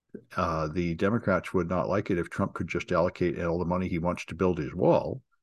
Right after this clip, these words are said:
and he couldn't do it because the president doesn't have the power to allocate that kind of funds, and Biden doesn't have that power either. So I think the Supreme Court is likely to make the right decision on this one.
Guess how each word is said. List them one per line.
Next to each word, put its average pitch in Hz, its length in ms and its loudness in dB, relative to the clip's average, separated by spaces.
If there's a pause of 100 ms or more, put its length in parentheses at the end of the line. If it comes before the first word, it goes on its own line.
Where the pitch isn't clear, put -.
(120)
and 87 100 2
he 87 80 0
couldn't 92 300 4
do 80 160 0
it - 120 -2
because 90 280 -2
the 80 80 -8
president 85 360 2
doesn't 87 220 -2
have 80 140 -2
the 73 80 -2
power 95 320 2
to 80 80 2
allocate 82 440 0
that 82 200 -6
kind 78 240 -4
of 73 100 -10 (140)
funds, 165 520 0 (600)
and 82 440 -2 (160)
Biden 90 300 0
doesn't 82 320 -2
have 78 160 -4
that 82 220 -6
power 71 280 -2
either. 82 320 4
So 76 220 -2
I 71 140 -4
think 78 220 -8
the 73 80 -6
Supreme 80 300 -6
Court 78 220 -4
is 76 80 -8
likely 80 300 -2
to 76 40 -6
make 78 160 -8
the 80 80 -8
right - 160 -4
decision 143 380 0
on 127 100 -6
this - 200 -12
one. - 180 -14